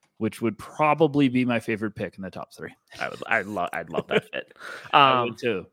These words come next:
Speaker 2: I w-, all right, we're gonna spend probably the bulk of the time on these three picks.
Speaker 1: Yeah, right.
Speaker 2: Um, did you go chalk with what we had?
Speaker 1: Did I?
Speaker 2: Uh, oh
Speaker 1: I
Speaker 2: my
Speaker 1: don't
Speaker 2: God.
Speaker 1: know. I
Speaker 2: I
Speaker 1: didn't
Speaker 2: think you
Speaker 1: look.
Speaker 2: did.
Speaker 1: I'm gonna let everybody know
Speaker 2: Did.
Speaker 1: I have,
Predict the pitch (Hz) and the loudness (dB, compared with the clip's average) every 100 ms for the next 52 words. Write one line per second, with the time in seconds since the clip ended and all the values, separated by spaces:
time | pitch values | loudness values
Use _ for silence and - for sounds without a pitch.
0 | _ _ _ _ _ 139 135 139 165 143 | _ _ _ _ _ 2 2 0 0 2
1 | 107 110 160 - 160 151 156 - 135 123 | 2 0 -12 -4 0 2 2 4 4 2
2 | 107 117 107 107 104 101 107 98 113 104 | 0 0 0 -2 -4 -4 -6 -6 -4 -4
3 | 101 98 98 - 87 - 82 78 - - | -6 -10 -12 -10 -12 -6 -6 -6 -10 2
4 | 143 - 131 113 - 110 90 82 87 _ | 4 4 4 2 2 -2 -2 -6 -12 _
5 | _ _ _ _ - 135 143 208 285 226 | _ _ _ _ -4 0 0 6 8 8
6 | 139 - _ _ _ _ - 117 143 - | 4 -10 _ _ _ _ 0 2 4 2
7 | 123 117 113 123 123 _ _ _ _ _ | 0 0 0 -2 -2 _ _ _ _ _
8 | _ _ _ - 131 131 151 156 143 185 | _ _ _ -6 -4 0 2 4 4 4
9 | 233 - - - 151 135 120 175 190 180 | 2 -2 -10 -6 -2 2 8 10 8 8
10 | 151 113 135 147 151 123 117 - - _ | 4 4 4 4 4 6 4 4 -2 _
11 | _ - 98 151 175 147 147 143 139 139 | _ -20 -2 2 6 8 8 6 6 6
12 | 131 131 139 131 120 123 - 117 117 107 | 8 8 6 4 0 -2 -2 0 0 -2
13 | 101 | -10